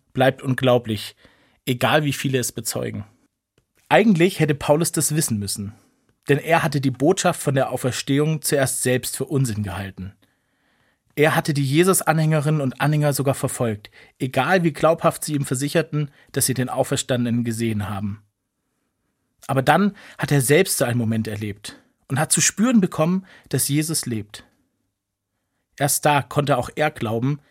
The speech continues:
was eigentlich unglaublich ist. Weil das so unglaublich ist, bin ich dankbar für all die Momente, in denen ich das glauben kann. Die Momente, in denen ich die Hoffnung spüre, dass Gott wirklich ein Zeichen gesetzt hat,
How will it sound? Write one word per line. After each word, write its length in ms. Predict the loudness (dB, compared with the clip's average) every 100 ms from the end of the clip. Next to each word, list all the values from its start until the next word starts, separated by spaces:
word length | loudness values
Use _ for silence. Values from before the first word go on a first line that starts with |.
| _ _
was 240 | -8 -6 -2
eigentlich 480 | -2 0 -2 -4
unglaublich 560 | -4 -2 -2 -4 -8 -10
ist. 340 | -10 -10 -14 _ _ _ _ _ _ _ _ _ _
Weil 200 | 2 4
das 140 | 4
so 100 | 4
unglaublich 800 | 4 4 4 4 2 2 -2 0
ist, 420 | 0 0 -4 -12 _ _ -2
bin 140 | 2
ich 160 | 2 0
dankbar 420 | 0 2 2 2
für 240 | 2 2
all 140 | 2 2
die 140 | 4
Momente, 480 | 4 4 2 2 0
in 220 | 0 0
denen 220 | 0 0
ich 100 | 0
das 220 | -2 -4 -2
glauben 380 | 0 0 -2
kann. 320 | -6 -8 -8 -10 _ _ _ _ _ _ -2
Die 80 | 2
Momente, 420 | 6 6 6 6
in 140 | 4 4
denen 160 | 4
ich 100 | 4
die 120 | 0
Hoffnung 420 | 0 -2 0 0 0
spüre, 580 | -4 -2 0 0 -4 -8 _ _ _
dass 180 | -4 0
Gott 280 | 2 0 4
wirklich 400 | 4 4 -2 -2
ein 160 | -2 0
Zeichen 360 | 0 -2 -2
gesetzt 380 | -4 -6 -8 -10
hat, 260 | -10 -10